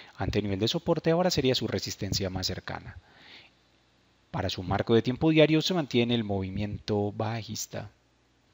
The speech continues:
La acción de Mineros con un soporte para este periodo de tiempo ubicado en los tres mil ciento sesenta pesos, ya muy cerca a su ema de cuarenta días, y mantiene como resistencia los tres mil trescientos ochenta pesos,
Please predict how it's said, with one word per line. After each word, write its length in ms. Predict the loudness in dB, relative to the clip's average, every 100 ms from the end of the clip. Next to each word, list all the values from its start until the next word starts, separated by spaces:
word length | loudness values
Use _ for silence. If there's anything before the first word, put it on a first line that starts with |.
| _ _ -4
La 100 | -2
acción 240 | -2 -2
de 80 | 0
Mineros 360 | 0 2 0 -2
con 140 | -6
un 80 | -4
soporte 400 | -4 -2 -2 -2
para 180 | -2 -2
este 200 | -2 -2
periodo 220 | 2 2
de 40 |
tiempo 280 | 2 -2 -2
ubicado 260 | -2 0 0
en 60 |
los 100 | -2
tres 160 | -4 -4
mil 160 | -4 -2
ciento 240 | -2 -2
sesenta 400 | -4 -4 -4 -2
pesos, 480 | 4 4 2 -4 -10 _ -20 -20 _
ya 100 | -4
muy 140 | -2 0
cerca 240 | 0 0
a 40 | 0
su 140 | -2
ema 160 | -2 -2
de 80 |
cuarenta 440 | -2 -2 -2 0 0
días, 400 | 2 2 0 -8 _ _
y 120 | -6
mantiene 400 | -4 -2 -2 -2
como 220 | -2 -2 -4
resistencia 480 | -4 -4 -2 0
los 120 | 0 0
tres 140 | -2
mil 180 | -4 -4
trescientos 420 | -2 -2 -4 -6
ochenta 340 | -6 -6 -6
pesos, 420 | -6 -6 -8 -12